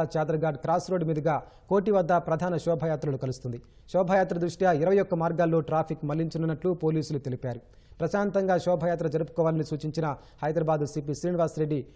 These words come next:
ముందస్తు అనుమతి లేనిదే ఎలాంటి డ్రోన్లకు అనుమతించమని స్పష్టం చేశారు.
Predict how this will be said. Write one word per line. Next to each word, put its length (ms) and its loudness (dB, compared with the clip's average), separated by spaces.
ముందస్తు 420 4
అనుమతి 260 0
లేనిదే 360 2
ఎలాంటి 280 0
డ్రోన్లకు 440 2
అనుమతించమని 580 -2
స్పష్టం 320 -6
చేశారు. 340 -8